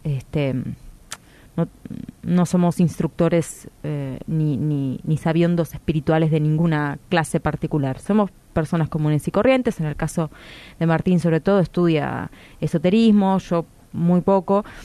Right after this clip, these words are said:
Eh, lo que hacemos es, eh, formar parte de un grupo de personas como nosotros que en todo el mundo se esfuerza por difundir la información que hoy van a escuchar acá,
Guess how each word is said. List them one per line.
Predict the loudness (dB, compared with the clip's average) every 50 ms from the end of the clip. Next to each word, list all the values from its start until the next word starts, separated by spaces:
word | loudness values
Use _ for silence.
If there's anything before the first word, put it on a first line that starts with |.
| -20 -20 -20 -20 -20 _ -20 -20 -20 _ -20 _ _ -20 -20 -20 -20 -20 -20 -20 -10 -4 0
Eh, | 0 2 2 0 -2 -2 -2
lo | 0 0 0
que | 0 0
hacemos | 0 2 2 4 4 4 2 2 0 -4 -10 -18 -8 -2
es, | 0 2 2 2 0 -4 -6
eh, | -6 -4
formar | -2 0 0 2 4 2 2 2
parte | 2 2 2 4 2 2 0 2 2 2 2 2
de | 2 2
un | 2
grupo | 4 4 2 2 2 2
de | 2 4 2 2
personas | 0 -2 -4 -2 -2 0 2 2 2 0 -2
como | -4 -4 -2
nosotros | 0 -2 0 0 0 0 0 0 -4 -4
que | -2 0 0
en | 2 2
todo | 2 2 4 4
el | 4 4
mundo | 6 6 6 4 4 2
se | 2 0 -2
esfuerza | -2 0 2 2 2 2 0 -2 -2 -2 -2 -2 -6 -14 -20 -20 -20 -20 -6 0
por | 0 2 4
difundir | 4 2 2 2 4 4 6 6 6 4 2 0 -4 -2
la | 0 2 2
información | 2 2 2 2 2 2 0 0 2 2 4 4 4 2 0 -2 -6 -4
que | 0 2
hoy | 2 2
van | 2 2 0
a | 0
escuchar | 0 0 0 2 2 2 2
acá, | 0 0 -2 -4 -4 -6